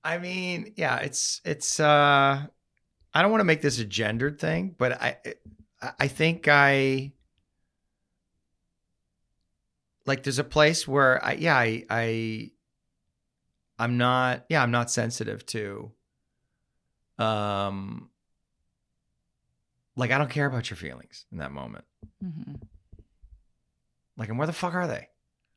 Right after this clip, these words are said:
Speaker 2: Mm-hmm.
Speaker 1: I'm just sort of like, it, it's kinda how, yeah, I, I, there's a, like, there's a work mode that I get in
Speaker 2: Mm-hmm.
Speaker 1: where I'm just like,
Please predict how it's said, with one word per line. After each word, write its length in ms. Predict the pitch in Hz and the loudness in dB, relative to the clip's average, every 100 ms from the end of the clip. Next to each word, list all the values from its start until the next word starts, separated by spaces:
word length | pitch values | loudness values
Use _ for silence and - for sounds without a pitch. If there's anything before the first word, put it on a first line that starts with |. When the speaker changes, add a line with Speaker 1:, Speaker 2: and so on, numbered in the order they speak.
| _ - | _ -10
Speaker 2:
Mm-hmm. 300 | 170 151 139 | -8 -4 -2
Speaker 1:
I'm 80 | 117 | -2
just 180 | 123 - | -2 2
sort 160 | 127 | 2
of 80 | 110 | 2
like, 420 | 113 107 98 - _ _ _ _ _ - | 0 0 -2 -8 _ _ _ _ _ -12
it, 140 | 123 123 | -12 -10
it's 140 | - | -10
kinda 260 | - 156 156 | -4 -2 -2
how, 260 | 143 131 - | -2 -4 -4
yeah, 380 | 135 123 65 - | -2 -2 -2 -6
I, 140 | 120 120 | -8 -8
I, 40 | 131 | -6
there's 220 | 135 135 | -2 0
a, 120 | 143 - | 0 0
like, 200 | 135 120 | -4 0
there's 180 | 143 143 | 2 2
a 60 | |
work 400 | 123 113 139 165 147 | 2 4 2 2 0
mode 280 | 147 156 | 0 2
that 100 | 156 151 | 0 0
I 40 | |
get 200 | 147 147 | 0 0
in 260 | 156 180 196 _ _ _ _ _ _ - | 0 -4 -10 _ _ _ _ _ _ -8
Speaker 2:
Mm-hmm. 320 | 165 151 143 | -6 -4 -4
Speaker 1:
where 180 | 120 120 | 0 2
I'm 140 | 120 | 2
just 300 | 110 117 - | 0 -4 -2
like, 580 | 117 113 107 104 - - | -2 0 0 -4 -10 -20